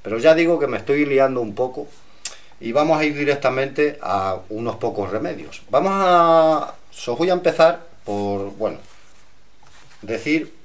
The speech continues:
uno de los remedios que seguro que os va a ayudar, o sea, seguro. O sea, este remedio lo he recomendado a muchas personas y cada vez que se toman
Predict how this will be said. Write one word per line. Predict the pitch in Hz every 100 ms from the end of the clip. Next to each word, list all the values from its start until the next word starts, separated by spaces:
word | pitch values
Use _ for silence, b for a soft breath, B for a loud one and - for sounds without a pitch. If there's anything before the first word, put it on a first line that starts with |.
| - -
uno | 127 151
de | 151
los | 143 123
remedios | 120 120 127 127 123
que | - 101 98 95 90 - - - -
seguro | - 107 123 196 120 - -
que | 107
os | 107 107
va | 117
a |
ayudar, | 92 92 82 - - -
o | 80
sea, | 98 85
seguro. | - 139 147 196 110 80 - -
O | - -
sea, | - 92 92 92 92 B B B B
este | 139 175
remedio | 160 160 165 165 175 156 127 113 107
lo | 107 107 104 104
he | 123 127 123 120
recomendado | 117 107 110 104 117 123 113 110 -
a |
muchas | 90 110 120 -
personas | 98 - 110 113 123 -
y | 92 92 90
cada | 95 90
vez | 95 120
que | 139 131 131 123
se | - 113
toman | 113 110 107